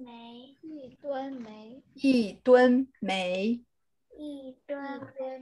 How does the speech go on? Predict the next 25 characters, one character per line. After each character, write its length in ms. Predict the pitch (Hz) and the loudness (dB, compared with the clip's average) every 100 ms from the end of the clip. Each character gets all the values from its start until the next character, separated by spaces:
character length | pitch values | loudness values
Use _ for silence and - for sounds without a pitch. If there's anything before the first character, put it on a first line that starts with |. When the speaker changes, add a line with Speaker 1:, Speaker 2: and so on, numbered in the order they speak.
| 254 214 | -14 -14
Speaker 2:
煤。 420 | 190 180 208 254 _ _ _ _ _ _ _ _ _ - - - - | -14 -14 -16 -18 _ _ _ _ _ _ _ _ _ -20 -20 -20 -16
Speaker 3:
一 340 | - 269 226 | -12 -8 -8
吨 500 | - 262 254 254 269 - - | 0 8 8 8 4 -4 -4
煤。 560 | 196 190 196 226 240 - _ _ _ | -2 0 0 0 -2 -8 _ _ _
Speaker 1:
一 400 | 302 294 285 247 | -10 -8 -8 -10
吨 540 | 240 - 285 277 277 277 | -14 -10 -10 -10 -12 -12
煤。 260 | 240 233 | -14 -14
Speaker 2:
一 0 | |
吨 320 | 226 233 247 233 | -14 -14 -14 -14
煤。 380 | 190 190 208 - _ - - - 208 | -14 -18 -20 -20 _ -16 -14 -14 -4
Speaker 3:
啊， 100 | 196 180 - | -2 -2 -4
a 60 | - | -8
ton 240 | - 240 | 0 2
of 260 | 240 214 196 - | 4 2 2 -6
coal， 400 | - 226 190 202 | 0 2 2 -2
你 140 | 190 | -6
就 160 | 196 202 | -6 -6
知 160 | 220 | 0
道 200 | 220 202 | 4 4
这 140 | 196 220 | 4 -2
些 160 | 220 | -2
煤 240 | 214 180 185 | -2 -2 -2
有 160 | 196 | -4
多 240 | - 202 202 | -4 -4 -4
重。 380 | - 240 208 | 2 2 2